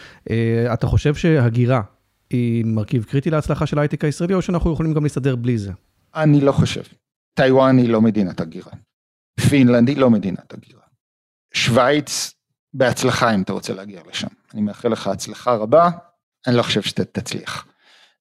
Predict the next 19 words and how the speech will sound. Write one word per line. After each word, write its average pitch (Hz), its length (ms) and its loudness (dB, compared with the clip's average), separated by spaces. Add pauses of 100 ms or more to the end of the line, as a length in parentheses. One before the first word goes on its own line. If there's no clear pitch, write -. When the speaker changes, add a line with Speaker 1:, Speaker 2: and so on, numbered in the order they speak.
(160)
Speaker 2:
אה, 107 540 -4
הסיפור 131 400 -2
האחר 123 240 2
הוא 151 360 0
לדעת 113 420 0
מה 104 180 4
יש 95 360 -6
לך, 92 260 -14 (240)
ואיך 113 460 -8
אתה 120 180 0
משתמש 107 640 0
במה 101 260 -8
שיש - 340 -6
לך. - 240 -12 (280)
ודרך 156 420 2
אגב, 151 400 0 (120)
הדבר 131 480 0
שכן 208 560 2
שונה 127 520 4